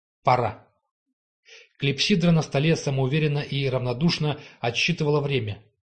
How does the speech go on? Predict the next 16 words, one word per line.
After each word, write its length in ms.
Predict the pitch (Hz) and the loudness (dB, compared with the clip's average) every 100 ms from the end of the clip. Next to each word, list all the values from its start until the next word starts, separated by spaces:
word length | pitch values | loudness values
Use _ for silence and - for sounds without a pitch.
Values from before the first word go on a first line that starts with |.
| _ | _
Эрик 300 | 147 165 165 - | 0 2 2 -2
и 60 | 170 | -6
Феликс 360 | - 131 131 - | -4 -4 -4 -6
беседовали. 680 | 147 - 107 104 98 92 _ _ _ _ - - | -6 -4 -4 -6 -8 -14 _ _ _ _ -14 -4
Архипастырю 720 | 123 113 - 185 175 170 165 | -4 -2 0 0 2 2 2
было 200 | 160 165 | 4 2
не 120 | 160 | 2
по 140 | 165 | 0
себе, 500 | 160 170 147 127 104 - - | -2 0 0 0 -4 -12 -8
а 180 | 123 123 | 0 0
старый 360 | 110 - 139 135 | 0 -2 0 0
маринер 600 | 120 127 135 165 139 - - 131 | 0 0 2 2 0 -6 -12 -8
ждал 360 | 120 165 160 | 0 2 2
конца 360 | 151 139 - 147 | 0 -4 -2 -4
совершенно 540 | - 147 135 139 123 | -2 -2 0 0 -2
спокойно. 580 | - 143 - 120 92 - | -4 -6 -4 -6 -6 -12